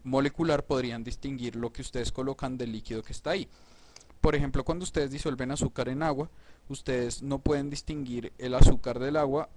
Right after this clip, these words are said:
porque, eh, el azúcar está cl-, está disuelto en el agua, no lo pueden distinguir. Así ustedes pusieran el agua en un microscopio, ustedes no podrían distinguir el azúcar del agua. Ustedes solo podrían distinguir el azúcar del agua si miraran la solución a nivel molecular.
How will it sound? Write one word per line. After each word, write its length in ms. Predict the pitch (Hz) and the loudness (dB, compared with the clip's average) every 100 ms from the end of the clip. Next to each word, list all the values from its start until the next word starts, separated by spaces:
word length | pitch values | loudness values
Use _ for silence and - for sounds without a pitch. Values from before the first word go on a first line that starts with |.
| - - | 4 12
porque, 560 | 170 160 - - 160 - | 12 12 6 -2 -4 -6
eh, 340 | 127 123 110 | -4 -4 -4
el 100 | 127 | -2
azúcar 480 | 120 120 123 - 110 | 2 2 0 -6 -6
está 560 | 117 123 - - 123 123 | -6 -8 -10 -10 -8 -6
cl-, 160 | 131 110 | -8 -10
está 260 | 123 - 113 | -10 -8 -6
disuelto 480 | 107 - 117 113 | 0 0 0 -4
en 60 | 120 | -4
el 120 | 131 | 0
agua, 220 | 185 104 - | -2 -2 -10
no 120 | 123 | -4
lo 120 | 123 | -4
pueden 220 | 117 139 147 | -2 -2 -2
distinguir. 440 | - 190 190 117 - - - | -6 -6 -8 -10 -14 -12 -4
Así 220 | 143 147 | 0 0
ustedes 300 | - 143 - | 2 6 8
pusieran 480 | - 175 151 131 139 | 6 0 -2 -2 -2
el 120 | 147 | 0
agua 220 | 123 123 | 0 0
en 60 | 123 | -2
un 100 | 135 | -4
microscopio, 600 | 135 156 147 131 127 - | -4 -4 -4 0 6 6
ustedes 280 | - 123 | 6 -4
no 120 | 120 117 | -6 -6
podrían 340 | 131 127 127 | -4 -4 -6
distinguir 460 | 131 - 135 120 113 | -8 -10 -8 -8 -8
el 100 | 110 | -6
azúcar 420 | 110 117 110 - | -6 -8 -10 -6
del 140 | 127 | -2
agua. 200 | 160 98 - - - - - - - - - - | -2 -2 -8 -8 -12 -20 -20 -20 -20 -20 -20 -16
Ustedes 320 | 143 - 131 123 | -12 -4 -2 2
solo 260 | 156 160 | 2 4
podrían 300 | 185 170 156 | 2 0 -2
distinguir 420 | 135 - 156 147 131 | -4 -4 -4 -4 -2
el 80 | |
azúcar 360 | 143 147 - 127 | -2 -4 -6 -6
del 160 | 135 147 | -4 -4
agua 200 | 143 143 | -4 -4
si 140 | 147 | -4
miraran 400 | 135 120 113 113 | -6 -6 -6 -4
la 80 | 123 | 0
solución 440 | 143 131 - 117 | 0 -2 -8 -8
a 60 | 113 | -8
nivel 280 | 120 117 104 | -8 -8 -8
molecular. 580 | 104 107 170 208 - | -8 -6 -2 2 2